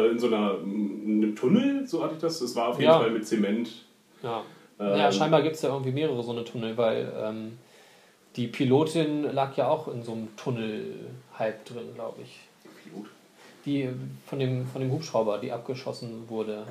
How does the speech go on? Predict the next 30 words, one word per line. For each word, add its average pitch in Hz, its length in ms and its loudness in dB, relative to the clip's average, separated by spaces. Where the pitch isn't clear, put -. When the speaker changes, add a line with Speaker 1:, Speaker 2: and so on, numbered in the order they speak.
Speaker 2:
als, - 320 -8
ähm, 107 500 -6
Jake 139 300 0
dahin 139 340 0
geht, 139 300 -4
ähm, 120 480 0
saß 123 280 -2
mir 127 100 -2
noch, 120 220 -6
oder 127 140 -4
das 131 140 0
war 135 80 2
ein 131 80 0
Abflussrohr 117 760 -4
oder 110 220 -8
sowas. - 500 -12
Ist 139 120 -4
egal, - 240 -6
nicht 135 160 -4
so 131 100 -8
wichtig. - 360 -16
Ja, 143 80 -4
es 131 80 -6
scheint 147 260 2
auf 135 180 -6
jeden 131 160 -2
Fall, 120 360 -4
irgendwie 151 200 2
sowas 123 300 4
haben 466 100 6